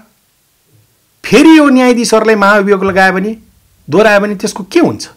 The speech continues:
यो कस्तो कस्तो धाराहरू हाम्रो संविधानमा छ? हाम्रो विरोधाभासको एउटा अर्को उदाहरण म तपाईँलाई दिन्छु। संविधानमा लेखिएको छ, प्रष्ट लेखिएको छ,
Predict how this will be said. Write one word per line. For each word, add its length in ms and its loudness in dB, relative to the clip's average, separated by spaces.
यो 60 -6
कस्तो 300 -4
कस्तो 260 -6
धाराहरू 400 0
हाम्रो 200 -4
संविधानमा 520 -8
छ? 120 -20
हाम्रो 240 0
विरोधाभासको 800 0
एउटा 180 2
अर्को 300 -4
उदाहरण 320 -2
म 100 -6
तपाईँलाई 320 -8
दिन्छु। 260 -10
संविधानमा 600 0
लेखिएको 500 -4
छ, 60 -10
प्रष्ट 260 -8
लेखिएको 420 -2
छ, 80 -10